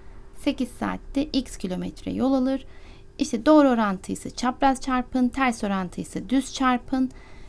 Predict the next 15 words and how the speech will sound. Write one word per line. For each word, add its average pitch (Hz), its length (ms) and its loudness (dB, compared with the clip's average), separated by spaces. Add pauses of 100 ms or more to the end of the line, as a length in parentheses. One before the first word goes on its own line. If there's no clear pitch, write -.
(140)
ve 254 240 2
çözün. - 400 -2 (920)
Şimdi 311 220 6
arkadaşlar 330 520 2
bunun 370 240 4
matematiksel 294 800 4
olarak 247 400 0 (600)
neden 277 360 4
böyle 254 300 4
bir 202 80 -2
şey 196 220 -4
yapıyoruz? 185 640 -6 (420)
Bunun 269 140 8
anlamı 240 500 6
nedir? 247 420 2